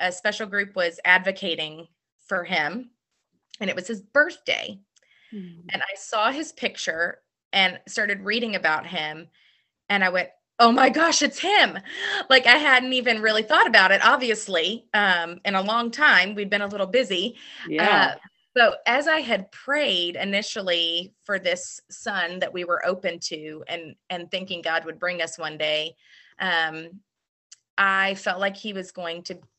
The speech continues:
Speaker 1: have a similar heart condition. Um,
Speaker 2: Mm.
Speaker 1: I pictured things about his personality, um, and I had imagined his age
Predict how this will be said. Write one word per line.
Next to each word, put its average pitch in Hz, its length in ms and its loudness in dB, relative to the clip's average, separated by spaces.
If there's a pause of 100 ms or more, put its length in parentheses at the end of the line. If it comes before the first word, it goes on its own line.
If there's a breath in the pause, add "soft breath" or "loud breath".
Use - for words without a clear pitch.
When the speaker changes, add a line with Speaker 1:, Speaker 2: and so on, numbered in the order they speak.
(160)
Speaker 1:
have 208 200 -6
a 196 60 -4
similar 196 480 -4
heart - 320 -6
condition. 269 460 -6 (580 loud breath)
Um, 185 380 0
Speaker 2:
Mm. 175 100 -14 (300)
Speaker 1:
I 170 180 -8 (160)
pictured 202 400 -8
things 202 220 -6
about 185 340 0
his 190 180 -12
personality, 202 1080 -2 (360 loud breath)
um, 175 460 0 (120)
and 190 200 2
I 180 520 4 (360)
had 214 200 -4
imagined 196 540 -2
his 185 260 -8
age 202 640 -4